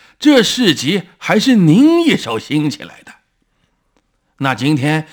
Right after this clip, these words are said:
您愿意眼看着他一天一天的萧条冷落，变成鬼市吗？我郑旺势单力孤，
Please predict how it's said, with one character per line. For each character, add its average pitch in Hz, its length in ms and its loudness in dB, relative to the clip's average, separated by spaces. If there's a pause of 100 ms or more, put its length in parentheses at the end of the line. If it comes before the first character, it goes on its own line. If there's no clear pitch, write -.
(180)
您 147 240 0
愿 190 200 -2
意 156 220 -2
眼 131 220 -2
看 170 180 -6
着 160 80 -2
他 165 200 -4
一 190 240 -4
天 175 280 -6
一 185 100 -4
天 180 220 -8
的 165 100 -4
萧 190 380 -6
条 165 300 -8
冷 127 300 -6
落， 175 340 -8 (200)
变 220 160 -2
成 220 220 -2
鬼 117 340 -8
市 254 240 -4
吗？ 151 260 -10 (1120)
我 98 300 -14
郑 135 300 -10
旺 131 360 -10 (200)
势 127 360 -10
单 143 300 -6
力 120 180 -8
孤， 156 400 -12